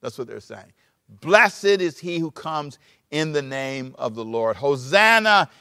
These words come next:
in the highest heaven." When Jesus entered Jerusalem, the whole city was stirred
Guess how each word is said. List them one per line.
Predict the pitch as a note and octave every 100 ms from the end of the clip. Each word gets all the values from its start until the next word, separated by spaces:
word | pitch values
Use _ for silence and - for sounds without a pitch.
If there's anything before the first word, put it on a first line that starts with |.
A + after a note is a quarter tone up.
| _
in | - D#3+
the | F#3+
highest | - E3 D#3 C#3+ B2 - - _ _ _
heaven." | - D#3 D3 B2 G#2+ - _ _
When | C3
Jesus | B2 E3+ A3+ A3 A3 -
entered | F#3+ F#3 D#3+
Jerusalem, | D3 D#3 D#3 A2 G#2+ G2+ _ _ _ _
the | -
whole | A#2 - E3+ F3+ F#3+ F#3+
city | D#3 - D#3+ A#2 G2+ A2 _ _ _
was | - A#2
stirred | - - - F3 E3 C3 G2 F#2